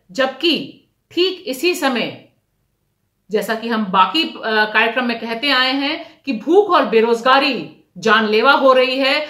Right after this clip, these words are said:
और आप पाएंगे कि आत्महत्या करने वालों की तादाद लगातार बढ़ रही है, दर्दनाक खबरें आ रही हैं।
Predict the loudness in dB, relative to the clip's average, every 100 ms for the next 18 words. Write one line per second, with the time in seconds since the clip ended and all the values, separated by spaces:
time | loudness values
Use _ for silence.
0 | -4 2 4 2 2 4 4 4 2 0
1 | -2 -14 _ -10 -2 0 0 -4 -6 -2
2 | -2 -2 -4 -2 0 0 -2 -6 -6 -4
3 | -2 2 2 2 -4 -18 -8 -2 0 2
4 | 6 6 4 2 2 0 -2 -2 -2 0
5 | 4 4 4 0 0 2 4 4 2 0
6 | -2 -2 -4 -14